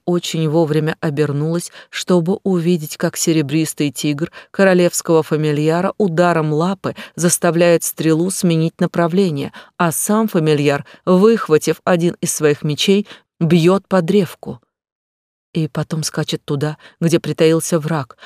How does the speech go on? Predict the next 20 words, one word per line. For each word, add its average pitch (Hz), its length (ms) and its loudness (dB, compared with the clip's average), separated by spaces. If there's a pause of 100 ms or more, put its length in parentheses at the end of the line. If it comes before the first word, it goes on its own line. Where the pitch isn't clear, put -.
(160)
уже 165 320 2
отпустив - 600 -4
поводья 170 460 0
и 185 200 -2
держа 156 420 0
в 160 60 -4
руках 160 420 -4
оба 147 220 -2
меча. 139 420 -8 (440)
Даже 175 320 2
не 190 200 4
притормозив 196 760 -2
коня, 175 380 0 (180)
спрыгивает 170 720 2
и 202 100 0
бежит 156 360 0
за 156 160 0
крупным 170 500 -4 (200)
жёлто-чёрным 165 920 0
зверем. 165 500 0